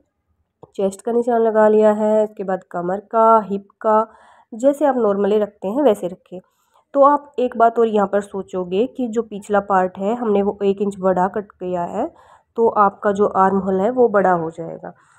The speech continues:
तो हाँ, बड़ा हो सकता है अगर आप बहुत ज़्यादा आर्म होल बड़ा कट करोगे तो। आप फ़ोर्टी इंच अगर चेस्ट है, तो वहाँ तक आप साढ़े छः इंच आर्म होल, अ, रखें, उससे बड़ा नहीं रखना है।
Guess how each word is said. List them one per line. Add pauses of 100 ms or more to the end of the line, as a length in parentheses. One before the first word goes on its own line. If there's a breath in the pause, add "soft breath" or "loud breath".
(200 soft breath)
तो
हाँ,
बड़ा
हो
सकता
है (320 loud breath)
अगर
आप
बहुत
ज़्यादा
आर्म
होल
बड़ा
कट
करोगे
तो। (600 loud breath)
आप
फ़ोर्टी (140)
इंच (100)
अगर
चेस्ट
है,
तो
वहाँ
तक
आप
साढ़े
छः
इंच (420 soft breath)
आर्म
होल,
अ, (280)
रखें, (320)
उससे
बड़ा
नहीं
रखना
है।